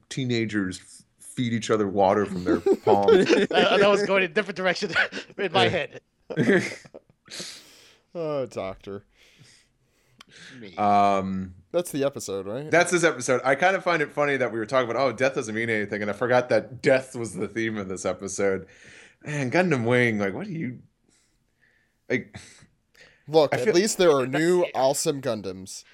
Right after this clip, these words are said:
Speaker 3: No, it, it's, it, and also, this death will probably mean something in the future.
Speaker 1: Yeah, I don't know. I feel like Gundam Wing is like that,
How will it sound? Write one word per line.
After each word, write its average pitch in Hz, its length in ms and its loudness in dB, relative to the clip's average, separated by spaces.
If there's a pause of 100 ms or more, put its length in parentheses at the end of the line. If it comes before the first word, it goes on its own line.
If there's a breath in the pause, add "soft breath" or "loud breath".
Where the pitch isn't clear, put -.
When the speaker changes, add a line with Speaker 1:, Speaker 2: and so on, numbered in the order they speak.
(240 soft breath)
Speaker 3:
No, 175 220 -4
it, 170 300 -4
it's, 165 340 -2
it, 156 220 0
and 147 200 -6
also, 165 400 0
this 160 260 -2
death 175 400 0 (260 soft breath)
will 151 120 -4
probably 196 340 4
mean 185 240 -4
something 202 340 0
in 185 100 -4
the 175 80 -2
future. 120 540 -12 (380)
Speaker 1:
Yeah, 113 160 -10 (380 loud breath)
I 117 100 -4
don't 107 100 0
know. 101 100 0
I 123 60 4
feel 185 140 4
like 151 180 4
Gundam 131 300 4
Wing 120 240 0
is 98 200 -6
like 101 260 -2
that, 101 420 0